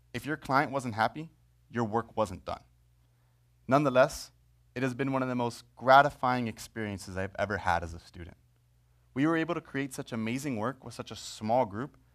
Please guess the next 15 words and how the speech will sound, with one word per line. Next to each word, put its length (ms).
that 100
I 80
knew 160
once 180
the 120
ball 200
got 220
rolling, 400
things 200
were 200
only 280
going 260
to 60
get 200
better. 280